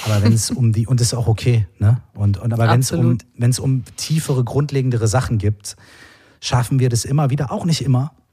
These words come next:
Speaker 1: aber immer wieder sehr viel Raum füreinander zu, zu haben und zuzuhören und uns gegenseitig zu unterstützen. Und ich glaube, das ist,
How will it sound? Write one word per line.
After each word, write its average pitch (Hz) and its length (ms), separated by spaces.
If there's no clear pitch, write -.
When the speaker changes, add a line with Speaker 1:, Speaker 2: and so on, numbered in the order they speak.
Speaker 1:
aber 104 160
immer 131 220
wieder 113 240
sehr 107 160
viel 110 160
Raum 113 260
füreinander 92 480
zu, 87 360
zu 92 260
haben 98 400
und 90 200
zuzuhören 98 520
und 90 100
uns 92 100
gegenseitig 101 360
zu 110 100
unterstützen. 98 440
Und 90 80
ich 87 100
glaube, 95 240
das 104 240
ist, - 400